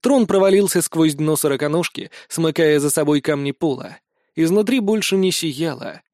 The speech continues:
Все драгоценные камни вывалились вместе с троном, прилипая к магу.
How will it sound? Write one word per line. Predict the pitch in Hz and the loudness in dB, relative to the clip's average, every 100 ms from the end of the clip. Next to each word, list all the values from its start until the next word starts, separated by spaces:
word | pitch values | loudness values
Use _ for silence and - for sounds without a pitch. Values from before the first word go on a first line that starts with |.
| _ _ _ | _ _ _
Все | - 285 | -4 0
драгоценные | 233 196 185 240 196 170 | 2 0 2 2 2 2
камни | 190 196 175 | 2 2 0
вывалились | 143 185 175 156 147 - 160 | 2 2 2 2 0 -4 -6
вместе | 147 160 147 151 | -2 -2 -2 -4
с | - | -2
троном, | 185 185 139 | 0 0 0
прилипая | 120 139 139 147 131 127 | -2 -4 -2 0 -2 -2
к | |
магу. | 151 139 - - | -4 -4 -8 -16